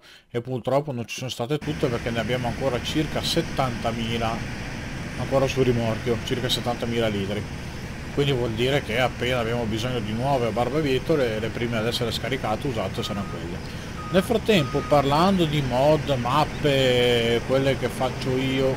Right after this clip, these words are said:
che faccio io tra virgolette perché io faccio solo modelli, quelle che fa Manu e quello che fanno gli altri, discorrendo di qua e di là,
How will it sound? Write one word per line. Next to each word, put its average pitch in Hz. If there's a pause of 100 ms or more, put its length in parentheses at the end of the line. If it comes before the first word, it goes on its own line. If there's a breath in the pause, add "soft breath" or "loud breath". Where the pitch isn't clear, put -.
che 110
faccio 110
io 127
tra 127
virgolette 120
perché 117
io 120
faccio 120
solo 120
modelli, 113
quelle 120
che 117
fa 117
Manu 107
e 107
quello 120
che 117
fanno 113
gli 110
altri, 110
discorrendo 120
di 101
qua 123
e 120
di 170
là, 160